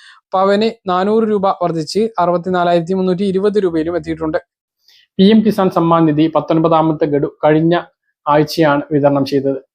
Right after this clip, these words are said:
മുപ്പത്തിയെട്ടായിരം രൂപയാണ് ആദ്യം മുതലേ ഇതിൽ അംഗങ്ങളായിട്ടുള്ള ആളുകൾക്ക് ഇതിനോടകം ലഭിച്ചു കഴിഞ്ഞത്. പദ്ധതിയിലേക്ക് ഇപ്പോഴും അർഹരായിട്ടുള്ള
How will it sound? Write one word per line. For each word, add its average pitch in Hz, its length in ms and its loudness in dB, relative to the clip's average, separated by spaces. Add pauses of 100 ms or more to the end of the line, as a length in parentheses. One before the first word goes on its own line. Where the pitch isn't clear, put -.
(300)
മുപ്പത്തിയെട്ടായിരം 160 800 2
രൂപയാണ് 151 460 2 (400)
ആദ്യം 156 260 2
മുതലേ 165 240 2 (120)
ഇതിൽ 156 140 0 (120)
അംഗങ്ങളായിട്ടുള്ള 147 640 0
ആളുകൾക്ക് 143 480 -2 (140)
ഇതിനോടകം 143 500 -2 (160)
ലഭിച്ചു 143 320 -2
കഴിഞ്ഞത്. 135 400 0 (880)
പദ്ധതിയിലേക്ക് 202 640 4 (220)
ഇപ്പോഴും 180 380 2 (140)
അർഹരായിട്ടുള്ള 156 600 0